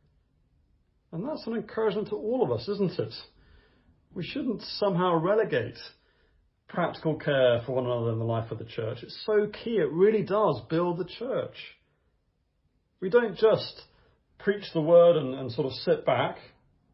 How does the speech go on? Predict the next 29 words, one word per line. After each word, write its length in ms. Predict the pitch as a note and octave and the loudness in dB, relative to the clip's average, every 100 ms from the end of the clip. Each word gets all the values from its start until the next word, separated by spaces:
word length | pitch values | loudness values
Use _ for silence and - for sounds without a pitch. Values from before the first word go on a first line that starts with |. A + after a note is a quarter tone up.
| _ _ _ | _ _ _
No, 160 | G3+ A3 | -10 -6
we 120 | E3 | -4
work 460 | C#3+ F#3 A3+ - - | -2 2 4 2 0
at 120 | - | -2
living 400 | D3+ F#3 F#3+ G3 | 2 4 4 4
out 340 | G#3+ E3+ B2+ | 4 2 -2
the 60 | D#3 | -2
implications 840 | D#3+ D#3 - G3 F#3+ - A2+ A2+ | -4 -4 -8 -6 -6 -6 -8 -8
of 240 | - C#3 C#3+ | -6 -4 0
our 140 | D3+ | 0
life 260 | D3 D3+ D3 | 0 -4 -6
as 120 | D#3 | -6
a 60 | D3+ | -8
church. 420 | - A3 E3 - - - _ _ _ _ _ _ _ _ _ _ _ _ | -12 -6 -6 -6 -14 -20 _ _ _ _ _ _ _ _ _ _ _ _
All 100 | E3+ | 4
we 100 | F#3 | 6
need 120 | G#3 G#3+ | 6 4
to 80 | |
do 180 | G#3+ B3+ | -2 0
is 220 | D#3 G#2+ - | 0 -2 -10
just 160 | C#3 - | -12 0
open 240 | D3+ D#3+ | 0 2
our 320 | E3+ E3+ F#3+ G3 | 0 2 2 2
eyes 120 | C3+ | 0
and 120 | C3+ | -4
see 720 | - - A3 G#3+ D3 A2+ A#2 - | -6 -10 -10 -6 -4 -6 -8 -6
the 80 | D3 | -4
needs 380 | F3+ G3 C3+ | -2 -2 -2
of 80 | C#3 | -6